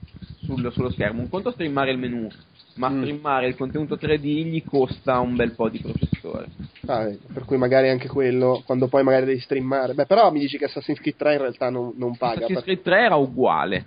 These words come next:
Speaker 1: an-,
Speaker 2: Ah,
Speaker 1: cioè
Speaker 2: sì.
Speaker 1: anche sul, ovviamente era più in bassa risoluzione sul, sul
Speaker 2: Vabbè,
Speaker 1: gamepad,
Speaker 2: chiaro,
Speaker 1: ma,
Speaker 2: sì.
Speaker 1: eh, anzi io, mm, un giorno avevo, non, non, non potevo avere accesso alla T V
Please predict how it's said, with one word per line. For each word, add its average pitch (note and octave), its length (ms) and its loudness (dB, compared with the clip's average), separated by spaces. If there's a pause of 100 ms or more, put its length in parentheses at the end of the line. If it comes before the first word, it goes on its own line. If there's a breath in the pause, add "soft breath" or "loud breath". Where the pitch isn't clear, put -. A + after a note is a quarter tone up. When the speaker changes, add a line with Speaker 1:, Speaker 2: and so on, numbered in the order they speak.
(140)
Speaker 1:
an-, B2 220 -2
Speaker 2:
Ah, A#2+ 40 -12
Speaker 1:
cioè D3+ 100 2
Speaker 2:
sì. B2+ 60 4
Speaker 1:
anche D#3+ 260 -2
sul, D3 640 -2
ovviamente C#3+ 500 -2
era B2 100 0
più A#2+ 140 -8
in C3+ 100 -6
bassa B2+ 580 2
risoluzione B2 680 -4
sul, A2 400 -2
sul A#2+ 140 -6
Speaker 2:
Vabbè, A#2+ 160 0
Speaker 1:
gamepad, A#2+ 320 2
Speaker 2:
chiaro, C3+ 280 2
Speaker 1:
ma, B2+ 380 2 (500)
Speaker 2:
sì. - 60 -8
Speaker 1:
eh, A2+ 140 2
anzi D3 320 -2
io, B2 600 4
mm, A#2+ 600 -6 (440)
un C#3 320 -8
giorno C#3 400 0
avevo, A#2 1000 -2
non, B2 260 -6
non, B2+ 200 -4 (140)
non C#3 160 -10
potevo D3+ 280 -2
avere C#3+ 200 0
accesso D3+ 360 -6
alla C#3+ 100 -2
T C#3+ 140 -4
V D3+ 340 -2